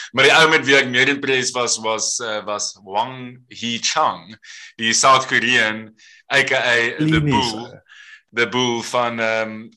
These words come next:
Speaker 1: R B Salzburg af. What a player, hè? Leipzig, actually, hy was by, is,
Speaker 2: Yes,
Speaker 1: is
Speaker 2: sir.
Speaker 1: by Salzburg gewees en toe Leipzig toe, maar hy is nogals impressive gewees.
Speaker 2: Ek meen, die, die twee games wat ek al van hom gesien het voordat, elke keer wat hy opgekom het, hy,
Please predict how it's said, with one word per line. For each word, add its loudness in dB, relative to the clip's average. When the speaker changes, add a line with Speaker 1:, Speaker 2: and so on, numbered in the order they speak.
Speaker 1:
R -2
B -8
Salzburg -6
af. -16
What -2
a -2
player, -4
hè? -10
Leipzig, 2
actually, 0
hy -2
was -8
by, -6
is, -4
Speaker 2:
Yes, -10
Speaker 1:
is -6
Speaker 2:
sir. -8
Speaker 1:
by -2
Salzburg -4
gewees -12
en -20
toe -6
Leipzig -2
toe, -14
maar -4
hy 2
is 0
nogals 2
impressive 0
gewees. -8
Speaker 2:
Ek -6
meen, -2
die, -12
die -14
twee -2
games 0
wat -6
ek -4
al -2
van -4
hom -4
gesien -6
het -6
voordat, -2
elke -4
keer -2
wat -8
hy -6
opgekom -8
het, -6
hy, -6